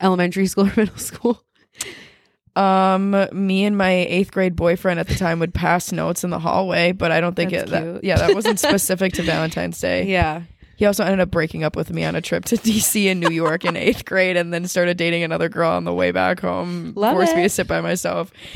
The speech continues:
Speaker 2: Yeah. <laughs> So that was
Speaker 1: Love,
Speaker 2: awesome
Speaker 1: love.
Speaker 2: for me. Yeah. Shelby's learned a lot of lessons on her
Speaker 1: <laughs>
Speaker 2: dating train. Let me just say that.
Speaker 1: Same. <laughs>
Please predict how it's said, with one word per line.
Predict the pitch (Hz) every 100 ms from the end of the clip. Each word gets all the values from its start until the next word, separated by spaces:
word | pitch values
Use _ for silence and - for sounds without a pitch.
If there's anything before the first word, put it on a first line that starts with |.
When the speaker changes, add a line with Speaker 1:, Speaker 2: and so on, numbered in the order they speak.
| - -
Speaker 2:
Yeah. | 175 165 185 190 _ _ _ -
<laughs> | - 339 - 339 -
So | 370 - 240
that | 262 277
was | 262
Speaker 1:
Love, |
Speaker 2:
awesome | 214 339 349 311
Speaker 1:
love. | 202 254
Speaker 2:
for |
me. | 185 262 330 392 403 359 254
Yeah. | 214 202 185 185 269 415 -
Shelby's | 277 339 294
learned | 269 262
a | 226
lot | 220 220
of | 220 196
lessons | 196 - - 440 240
on | 220
her | -
Speaker 1:
<laughs> | -
Speaker 2:
dating | 190 185 247 247
train. | 208 180
Let | 180
me | 202
just | 190 -
say | 87
that. | - - 247
Speaker 1:
Same. | - 185 180 208
<laughs> | 262